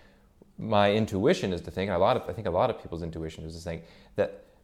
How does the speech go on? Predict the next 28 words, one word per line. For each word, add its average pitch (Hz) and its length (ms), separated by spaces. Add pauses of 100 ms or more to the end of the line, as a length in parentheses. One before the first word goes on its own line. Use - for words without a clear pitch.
(320)
what 110 220
mathematics 120 600
is, 127 580
is 92 200
it 92 80
like 90 200
a 87 40
description 92 720
of 87 140
logical 90 480
relations 85 500
between 78 360
things. - 340
So 82 320 (140)
it 101 160
is, 98 420
seems 107 460
to - 100
be 95 140
certainly 95 420
the 85 80
case 95 380
that - 420
if 104 100
you 101 100
have 98 160
one 98 360
unit 95 400